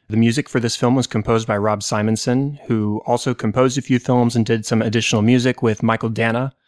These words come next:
and also composed the scores for Girl Most Likely, The Spectacular Now, Foxcatcher, The Age of Adeline, and this year's Nerve.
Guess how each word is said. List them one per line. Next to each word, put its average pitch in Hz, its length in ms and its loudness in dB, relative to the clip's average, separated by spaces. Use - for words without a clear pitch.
and 113 200 0
also 127 340 0
composed 117 340 0
the 120 60 -2
scores 113 320 0
for 104 360 -2
Girl 117 280 2
Most 110 260 0
Likely, 123 520 0
The 120 80 -10
Spectacular 110 580 -4
Now, 110 220 0
Foxcatcher, 107 720 -2
The 120 140 -2
Age 110 140 -2
of 110 100 0
Adeline, 117 500 2
and 104 280 0
this 120 200 -2
year's 107 280 0
Nerve. 107 460 -2